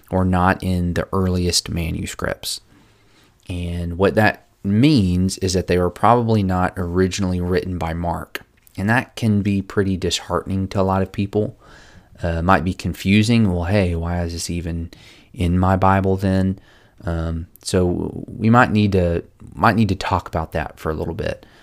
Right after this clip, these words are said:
Uh, I was given permission by Chris, so, you know, I have permission, so we can do this. Well, verses nine through twenty,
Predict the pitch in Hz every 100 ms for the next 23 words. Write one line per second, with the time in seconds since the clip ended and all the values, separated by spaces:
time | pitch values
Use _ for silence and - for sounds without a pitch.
0 | _ - 87 - 90 90 - 92 90 87
1 | 90 85 - 85 85 85 85 - - -
2 | - - - - 87 85 85 - _ _
3 | _ _ 92 82 73 95 101 90 - 85
4 | 87 - - 110 - - - - - -
5 | - - - - _ _ _ - - 104
6 | 127 127 110 101 101 101 95 98 90 90